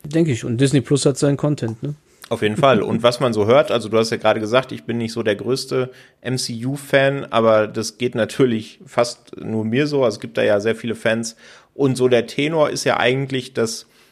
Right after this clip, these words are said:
Speaker 2: zumindest die, die Serienableger sehr gut unterhalten, ne? Also so einen Komplettausfall gibt's da eigentlich gar nicht, ne? Viele sagen sogar, dass sie deutlich besser sind als so die letzten M-C-U-Filme. Also da gibt's, glaub ich, genug Futter gerade, da kann man sich nicht beschweren, ja.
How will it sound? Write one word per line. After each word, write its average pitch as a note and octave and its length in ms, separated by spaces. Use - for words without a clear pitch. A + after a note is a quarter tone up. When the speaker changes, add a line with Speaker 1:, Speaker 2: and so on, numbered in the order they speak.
Speaker 2:
zumindest C3+ 960
die, A#2 360
die A2+ 100
Serienableger C3+ 880
sehr A#2+ 220
gut B2+ 160
unterhalten, B2 640
ne? F#2+ 100
Also G2+ 220
so G#2+ 100
einen G#2+ 80
Komplettausfall A2+ 720
gibt's A#2+ 200
da - 60
eigentlich A2+ 240
gar C3 200
nicht, G2+ 180
ne? A2 140
Viele A#2+ 240
sagen A2+ 260
sogar, A2+ 460
dass G#2+ 220
sie B2 80
deutlich A2 340
besser A#2+ 300
sind A2+ 160
als A2+ 160
so A#2+ 80
die A2 80
letzten A2+ 340
M-C-U-Filme. A#2+ 840
Also F#2+ 360
da G2 240
gibt's, A2+ 260
glaub A2+ 200
ich, A2+ 120
genug C3 300
Futter A#2+ 320
gerade, G#2 380
da G2 100
kann A#2 140
man A2+ 120
sich G#2 140
nicht A#2 160
beschweren, G#2 460
ja. F2 180